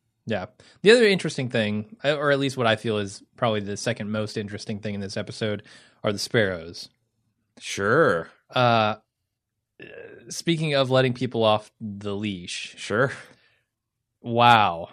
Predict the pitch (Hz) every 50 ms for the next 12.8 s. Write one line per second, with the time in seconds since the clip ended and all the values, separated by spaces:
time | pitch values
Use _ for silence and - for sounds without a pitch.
0 | - 233 143 117 117 123 123 123 127 117 123 127 123 123 - - 117 107 123 123
1 | 113 104 104 - - 104 104 - 107 101 98 101 107 107 104 98 95 92 90 90
2 | 92 92 87 101 123 156 139 95 85 - - 120 110 107 107 - - - - -
3 | 131 117 - - 113 - - - - 117 107 101 95 - - - - 107 104 98
4 | 98 95 98 - - 107 113 123 127 131 127 - - 156 156 143 139 139 139 139
5 | 139 135 131 127 123 120 117 98 92 107 107 104 - - - 117 110 104 - -
6 | 104 101 101 98 95 95 92 - - - - _ _ _ - - 92 101 104 101
7 | - - - 110 98 92 92 92 92 92 90 90 87 - 101 95 92 90 87 85
8 | 80 76 78 80 78 - 80 - 87 80 90 90 - 95 87 87 - - - -
9 | - 98 87 87 - - 80 80 78 73 - - 85 85 87 85 - 80 - -
10 | 78 78 76 73 76 - 113 110 101 92 85 85 - - _ _ _ - 92 92
11 | 104 101 98 - - 92 101 104 110 107 98 85 78 78 78 - - - 101 98
12 | 98 95 - - - - 104 104 104 104 101 101 101 98 87